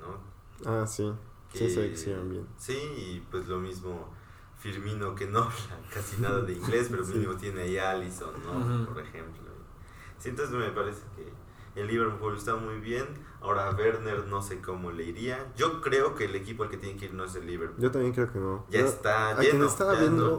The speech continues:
Speaker 1: no.
Speaker 2: o sea, no entiendo bien cómo funcionan los fichajes, ¿no? Como que de alguna manera el club tiene que demostrar, como, tiene que ofrecer, ¿no? Por el jugador
Speaker 1: Sí.
Speaker 2: que quieren o algo así, y ya después se negocia.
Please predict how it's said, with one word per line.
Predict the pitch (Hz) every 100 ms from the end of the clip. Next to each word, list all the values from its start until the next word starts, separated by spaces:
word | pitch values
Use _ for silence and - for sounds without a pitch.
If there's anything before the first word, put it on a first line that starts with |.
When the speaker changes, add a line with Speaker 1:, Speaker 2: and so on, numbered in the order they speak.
| -
Speaker 1:
no. | -
Speaker 2:
o | 135
sea, | 156
no |
entiendo | 185 180 185
bien | 143 156
cómo | 160 120
funcionan | 113 107 123
los | 104
fichajes, | 95 104 120 101
¿no? | 107
Como | 123 113
que | 113
de |
alguna | 110 127 131
manera | 104 107 117 - - -
el | 104 107
club | 110 117
tiene | 120 117
que | 104
demostrar, | 95 92 - 110 98 - - -
como, | 101 92 - - - - - - - -
tiene | 127 107
que | 107
ofrecer, | - 98 - 95
¿no? | 92 110
Por | 101
el | 92 90
jugador | - 95 92
Speaker 1:
Sí. | 101
Speaker 2:
que | 107
quieren | 101 107 131
o | 123
algo | 120
así, | 120 139
y | 123
ya | 104
después | 104 - 104
se | - 98
negocia. | 90 98 120 139